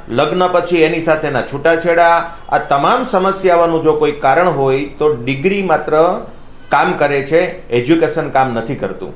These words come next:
અને જો એજ્યુકેશન કામ કરે તો એજ્યુકેશન કોને કહેવાય? તો એના માટે મારે તમને વાત કરવી હોય તો મિત્રો, ભગવાને દરેકને એક સરસ મજાની કાબિલિયત આપેલી છે. ઓગણીસો વીસમાં ડૉક્ટર હેરોલ્ડ ક્યુમિંગ છે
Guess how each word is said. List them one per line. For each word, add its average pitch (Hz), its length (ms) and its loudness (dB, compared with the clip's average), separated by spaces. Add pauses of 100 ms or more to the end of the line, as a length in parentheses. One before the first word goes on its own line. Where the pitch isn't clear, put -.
(360)
અને 190 200 2
જો 202 220 4
એજ્યુકેશન 175 640 0
કામ 139 240 0
કરે 98 220 0 (300)
તો 214 160 -4
એજ્યુકેશન 233 640 0
કોને 233 280 2
કહેવાય? 107 400 0 (280)
તો 117 100 -6
એના 143 340 0
માટે 208 180 2
મારે 214 220 2
તમને 202 320 0
વાત 190 200 2
કરવી 185 200 2
હોય 185 160 0
તો 170 80 -2
મિત્રો, 165 240 2 (480)
ભગવાને 208 520 4
દરેકને 202 540 2 (360)
એક 190 180 2
સરસ 185 320 0
મજાની 170 400 0
કાબિલિયત 135 500 0
આપેલી 113 420 0
છે. - 200 -14 (1400)
ઓગણીસો 196 420 2
વીસમાં 196 460 2
ડૉક્ટર 202 360 2
હેરોલ્ડ 165 400 4
ક્યુમિંગ 156 340 0
છે 131 180 -2